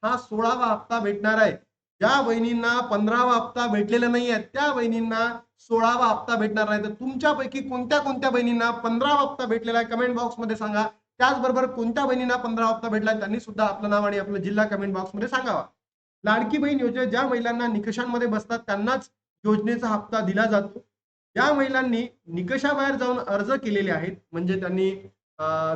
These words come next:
चुकीच्या पद्धतीने फॉर्म भरलेले आहेत किंवा वय कमी असून सुद्धा फॉर्म भरले आहे किंवा वय जास्त असून सुद्धा फॉर्म भरले आहे, एकवीस ते पासष्टच्या कमी आणि एक, आणि पासष्टच्या वरती जर असेल तर त्यांनी फॉर्म भरल्यानंतर त्यांना तो लाभ भेटला असेल, पण आता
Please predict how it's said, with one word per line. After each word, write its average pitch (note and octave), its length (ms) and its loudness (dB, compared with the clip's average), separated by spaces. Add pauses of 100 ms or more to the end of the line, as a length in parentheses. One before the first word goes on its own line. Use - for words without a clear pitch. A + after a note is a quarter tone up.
चुकीच्या G#3 320 -6
पद्धतीने F#3 460 -4
फॉर्म F3+ 280 -2
भरलेले E3+ 300 0
आहेत D#3 160 -4
किंवा F3 200 0
वय E3+ 200 -2
कमी F3+ 280 -2
असून G#3 240 -4
सुद्धा F3+ 320 -8
फॉर्म E3+ 180 -8
भरले E3+ 200 -6
आहे D#3 80 -4
किंवा E3 200 -8
वय F3 180 -2
जास्त C#3+ 280 -8
असून A3+ 200 -10
सुद्धा G3+ 320 -6
फॉर्म E3 180 -12
भरले E3 200 -4
आहे, D3+ 100 -2 (360)
एकवीस F#3 420 -4
ते B3 160 0
पासष्टच्या A3 840 -6 (400)
कमी A#3+ 240 4
आणि F#3+ 220 0
एक, F3+ 180 -2
आणि E3+ 200 -4
पासष्टच्या F#3+ 560 -4
वरती A3+ 480 -2 (340)
जर A3+ 80 2
असेल A3 340 0
तर G#3 40 -8
त्यांनी G3+ 280 -4
फॉर्म G3 240 -4
भरल्यानंतर F3+ 480 -2
त्यांना F3 200 -4
तो F3 160 -8
लाभ D#3+ 280 0
भेटला E3 240 -4
असेल, G3+ 240 -2
पण F3+ 180 -6
आता F3 380 -2